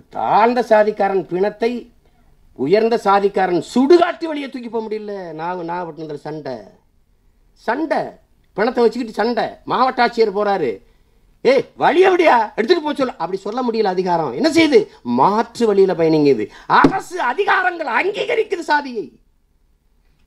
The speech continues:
ஒரு அரசு, தேசத்தின், தேசத்தின் தலைவர்கள், ஒரு அரசு சொல்லுதுங்க, இவர் உயர்ந்த சாதி, தாழ்ந்த சாதின்னு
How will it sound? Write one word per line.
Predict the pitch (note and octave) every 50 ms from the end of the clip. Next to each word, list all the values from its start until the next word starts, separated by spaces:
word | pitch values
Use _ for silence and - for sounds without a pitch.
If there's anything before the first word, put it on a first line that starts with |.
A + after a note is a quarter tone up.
| _ _ _ _ _ _ _ _ _ _ _ _ _ _ _ _ _ _ -
ஒரு | F#4+ A4+ D#4
அரசு, | F#4 G4+ - E4 F4 D#4+ C#4+ C#4+ A3+
தேசத்தின், | - C4+ D#4 F4 F4 - E4 D4+ - - - E4+ -
தேசத்தின் | - D4 E4 E4 D#4+ C#4+ D4 - C4 A3+
தலைவர்கள், | G#3+ A3+ A#3+ D4+ D4+ D4+ C#4+ D#4+ E4+ D#4 C4+
ஒரு | A#3+
அரசு | G#3+ A3+ C4+ - F4+ E4 E4
சொல்லுதுங்க, | D4+ - - C#4+ C4+ B3+ A#3 A3 G#3+ G#3+
இவர் | G3+ F#3+ G#3
உயர்ந்த | F#3 F#3+ G#3+ A#3+ A#3 A3+ F#3+
சாதி, | - F#3 F#3+ G#3 G3+
தாழ்ந்த | - F#3 F#3 F3+ E3 -
சாதின்னு | E3 E3+ F#3 G#3+ G#3 -